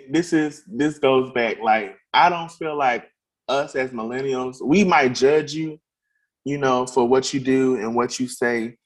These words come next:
but we're not, like, like, coming at you like, "You need to change this, you need to do this." Like, we let you do what you wanna do, as long as it's not affecting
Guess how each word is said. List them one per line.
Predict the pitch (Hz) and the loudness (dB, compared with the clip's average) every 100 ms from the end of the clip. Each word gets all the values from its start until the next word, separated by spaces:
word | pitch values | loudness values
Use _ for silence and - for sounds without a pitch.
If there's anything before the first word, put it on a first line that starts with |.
| _ _ 123 | _ _ 0
but | 139 135 123 | 4 4 4
we're | 147 156 | 2 2
not, | 143 131 - 113 | 2 2 2 -2
like, | 113 113 107 - _ _ _ _ _ _ _ _ | -2 -2 -8 -16 _ _ _ _ _ _ _ _
like, | 127 117 117 | 0 0 -2
coming | - 156 139 | -6 -6 -4
at | 131 131 | -6 -4
you | 127 | -4
like, | 110 139 | -4 -6
"You | 151 | -8
need | 143 113 | -8 -10
to | |
change | 95 139 120 117 113 | -6 -2 0 0 4
this, | 131 123 | 4 4
you | 135 | 0
need | 131 107 | -4 -4
to | |
do | 104 123 | 0 2
this." | 117 113 104 | 4 2 4
Like, | 113 117 | 2 4
we | 151 | 4
let | 196 147 147 | 2 2 0
you | 160 | -6
do | 139 127 123 - - _ - | -4 -4 -6 -12 -20 _ -4
what | 120 - | -4 -2
you | 165 | -2
wanna | 151 135 | 0 0
do, | 127 123 117 117 - - - | 0 0 0 -6 -16 -16 -8
as | 120 | 0
long | 127 143 143 | 4 4 2
as | 135 | 0
it's | 135 | 2
not | 135 113 | 4 2
affecting | 113 - 131 - 110 | 2 0 0 0 -6